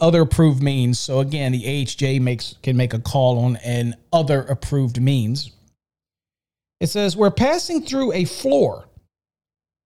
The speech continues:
The cable shall be enclosed in rigid metal conduit, intermediate metal conduit, electrical metallic tubing, Schedule eighty P V C, type R T R C marked with the suffix X W, or other approved means extending at least six inches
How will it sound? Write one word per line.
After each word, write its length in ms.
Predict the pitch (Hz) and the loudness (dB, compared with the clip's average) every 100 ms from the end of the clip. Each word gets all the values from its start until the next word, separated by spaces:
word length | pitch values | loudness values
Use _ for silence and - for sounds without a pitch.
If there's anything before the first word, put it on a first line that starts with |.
| _ - | _ -4
The 80 | |
cable 460 | 160 - 302 330 262 | -2 0 0 0 0
shall 260 | - 226 220 | -2 -2 -2
be 80 | |
enclosed 500 | 202 185 208 214 208 | 0 -2 2 4 4
in 140 | 180 180 | 2 2
rigid 260 | 214 233 | 0 0
metal 220 | 240 233 214 | -2 -2 -2
conduit, 480 | 190 170 165 180 | 0 0 0 0
intermediate 400 | 180 233 226 208 | 0 0 0 0
metal 220 | 185 185 170 | 0 0 0
conduit, 480 | 175 170 175 175 | 0 0 2 0
electrical 320 | 175 208 - 220 | 0 -4 -2 -2
metallic 340 | 196 190 170 | 0 0 0
tubing, 580 | - 165 160 160 160 - | 0 2 2 2 2 0
Schedule 560 | - - 247 247 139 - - | -6 -4 -2 0 -2 -6 -8
eighty 320 | 302 277 202 | -4 -2 -2
P 200 | - 160 | 0 0
V 200 | 151 139 | 0 -2
C, 460 | - 147 147 151 - _ _ - | -4 -4 -2 -4 -8 _ _ -8
type 240 | 185 175 - | -4 -2 0
R 120 | 247 | -2
T 160 | 254 | -2
R 120 | 220 208 | -2 -2
C 220 | - 202 | -2 -2
marked 300 | 190 190 190 | 0 -2 -4
with 100 | 180 | -6
the 80 | 175 | -2
suffix 380 | 190 175 170 | -2 -2 -6
X 240 | 165 170 - | -6 -8 -6
W, 580 | 247 247 233 226 226 202 - - _ - | -4 -2 -2 -2 -2 -4 -12 -20 _ -4
or 260 | 202 202 | -2 0
other 220 | 233 254 | 2 4
approved 380 | 240 - 226 208 | 2 2 -2 2
means 440 | 185 190 202 196 170 | 2 2 2 0 -2
extending 600 | 156 - 214 220 233 190 | -6 -6 -2 0 0 0
at 100 | 160 | 0
least 260 | 170 156 | 0 -2
six 220 | - 220 | -4 -4
inches 340 | 226 196 202 | -2 -2 -4